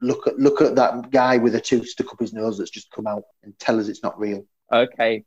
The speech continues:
Speaker 2: best moment.
Speaker 1: Best moment. Maybe just one of the comedy moments again, I think, <laughs> when ju-,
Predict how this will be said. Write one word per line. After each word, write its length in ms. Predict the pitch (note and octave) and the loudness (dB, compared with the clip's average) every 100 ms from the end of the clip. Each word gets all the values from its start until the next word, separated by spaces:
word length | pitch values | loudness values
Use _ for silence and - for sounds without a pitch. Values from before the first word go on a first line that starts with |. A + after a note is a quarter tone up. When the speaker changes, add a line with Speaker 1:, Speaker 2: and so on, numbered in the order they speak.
| - | 0
Speaker 2:
best 240 | C#3+ - | 0 -2
moment. 380 | D#3+ B2 G#2 F#2+ _ _ _ _ _ | -14 -14 -16 -18 _ _ _ _ _
Speaker 1:
Best 520 | C#3 - - - - - | 0 0 -6 -12 -16 -12
moment. 840 | B2+ B2+ A#2+ A#2+ A#2+ A2+ - - - _ _ - - - - - - - _ _ - | -4 2 4 4 0 -4 -10 -14 -16 _ _ -20 -20 -20 -20 -20 -20 -20 _ _ 2
Maybe 1400 | E3 F3+ F3+ F3 D3 D#3+ D#3 D3+ D3+ D3 D3 C#3 A#2 F#2+ - - - - - - _ - - | 6 8 8 8 8 8 8 8 8 6 4 2 0 -4 -2 0 0 -4 -12 -18 _ -20 -2
just 160 | - D#3+ | 0 4
one 100 | F#3 | 6
of 60 | F#3 | 8
the 100 | F3 | 8
comedy 380 | D#3 C#3+ D#3 D#3+ | 6 4 6 6
moments 420 | D#3 D3 C#3+ - | 8 6 4 2
again, 320 | A#2+ C3 C3 | 4 6 4
I 40 | |
think, 260 | C3 C#3+ B2+ | 2 0 -2
<laughs> 100 | - | 2
when 180 | D#3+ D3+ - D3+ _ - - - | 4 4 0 -10 _ -20 -18 2
ju-, 260 | D#3+ C#3+ | 2 2